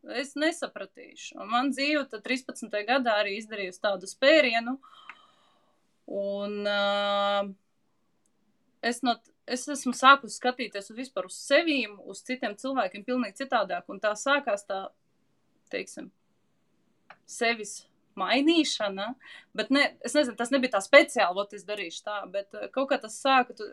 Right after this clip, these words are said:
dēļ tām uzskatiem. Vienkārši ar veselību aizgāja pilnīgi crazy, un, ā, tad, kad tev, tu saproti to, ka pa-, patiesībā tavā dzīvē ir svarīgākais, ā,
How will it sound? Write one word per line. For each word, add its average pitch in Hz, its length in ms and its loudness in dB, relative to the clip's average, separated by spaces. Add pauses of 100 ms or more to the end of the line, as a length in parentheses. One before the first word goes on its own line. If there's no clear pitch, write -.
(120)
dēļ 226 220 -8
tām 214 380 2
uzskatiem. 254 760 -10 (760)
Vienkārši 240 600 2 (640)
ar 214 200 -4
veselību 196 800 -2
aizgāja 202 560 -6
pilnīgi 214 380 -12
crazy, 233 800 -4
un, 190 580 -16
ā, 185 800 -8 (1300)
tad, 196 180 0
kad 185 200 -2
tev, 196 180 4 (540)
tu 208 140 -10
saproti 208 680 2
to, 196 400 -4
ka 180 200 -6
pa-, 185 240 -4 (100)
patiesībā 190 680 0
tavā 190 280 0
dzīvē 202 460 0
ir 180 100 -4
svarīgākais, 180 1080 -4 (140)
ā, - 180 -8